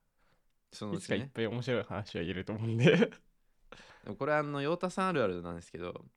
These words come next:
Speaker 1: 「いつか言います」は、あの、こっちから聞かないとやっぱ出てこないので、そのいつかも。
Speaker 2: ああ、確かにね。
Speaker 1: <laughs> そう、
Speaker 2: まあ。
Speaker 1: だから、頃合い、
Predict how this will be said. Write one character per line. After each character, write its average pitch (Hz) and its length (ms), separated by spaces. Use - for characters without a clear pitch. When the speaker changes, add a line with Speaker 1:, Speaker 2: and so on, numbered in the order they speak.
Speaker 1:
「い 185 100
つ - 140
か 151 140
言 117 80
い 107 40
ま 107 140
す」 113 240
は、 85 400
あ 90 140
の、 85 400
こ - 80
っ 127 60
ち - 80
か 208 100
ら 139 80
聞 - 140
か 143 120
な 139 120
い 131 80
と 135 80
や 131 60
っ - 20
ぱ 113 100
出 98 140
て 113 100
こ 113 100
な 95 120
い - 100
の - 80
で、 - 260
そ - 160
の 92 80
い 98 100
つ - 80
か 104 120
も。 - 120
Speaker 2:
あ 98 160
あ、 85 60
確 - 220
か - 80
に - 40
ね。 110 180
Speaker 1:
<laughs> - 420
そ 127 140
う、 117 60
Speaker 2:
ま 110 60
あ。 - 20
Speaker 1:
だ 117 80
か 117 120
ら、 110 120
頃 175 360
合 180 120
い、 - 140